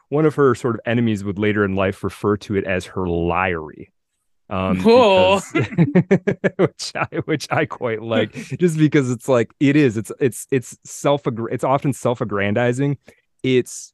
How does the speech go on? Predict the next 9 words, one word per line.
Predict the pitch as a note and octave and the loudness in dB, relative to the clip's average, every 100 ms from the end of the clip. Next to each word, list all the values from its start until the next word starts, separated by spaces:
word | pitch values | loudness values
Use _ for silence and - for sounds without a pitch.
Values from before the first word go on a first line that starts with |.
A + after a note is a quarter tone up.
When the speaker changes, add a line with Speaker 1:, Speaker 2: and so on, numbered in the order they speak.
| - | -2
Speaker 1:
we're | B2 | 2
gonna | D#3 C#3 | 4 2
get | C#3 | 2
more | A#2 B2+ A#2 | 2 2 2
into | A#2 | 0
the | G#2 | -2
diaries, | G2 G#2+ A2 F#2+ F2 | 0 0 2 0 -4
but | - G2 _ _ _ _ _ _ | -4 -4 _ _ _ _ _ _
it's, | B2+ - - | -4 -4 -10